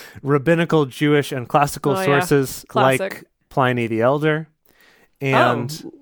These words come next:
Speaker 3: like that great beer. It's
Speaker 1: Yes.
Speaker 3: very boozy.
Speaker 1: Yes, that beer.
Speaker 2: That's the one.
Speaker 1: Anyway, <laughs> so for one, they shared the belief that dried figs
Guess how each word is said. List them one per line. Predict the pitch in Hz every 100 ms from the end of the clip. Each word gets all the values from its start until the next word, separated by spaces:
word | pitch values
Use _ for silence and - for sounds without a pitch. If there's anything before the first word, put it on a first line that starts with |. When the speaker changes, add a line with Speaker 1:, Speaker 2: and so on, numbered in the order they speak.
| -
Speaker 3:
like | 175 165
that | 175 156 156 147
great | 165 170 165 156
beer. | 165 170 151 151 _ _ _ _ _
It's | -
Speaker 1:
Yes. | 135 139
Speaker 3:
very | 160 156 151
boozy. | 147 151 147 156 143
Speaker 1:
Yes, | 117 101 - -
that | 117 98
beer. | 120 107 101 - - - -
Speaker 2:
That's | 202
the | 190
one. | 214 175
Speaker 1:
Anyway, | 113 160 127 113 - - -
<laughs> | - - -
so | - 202 190 190 -
for | 139 175 175
one, | 226 240 240 240 -
they | 170
shared | 156 180 175
the | 170
belief | 170 147 143 -
that | 127 117
dried | 143 139 151 139
figs | - 139 135 120 120 -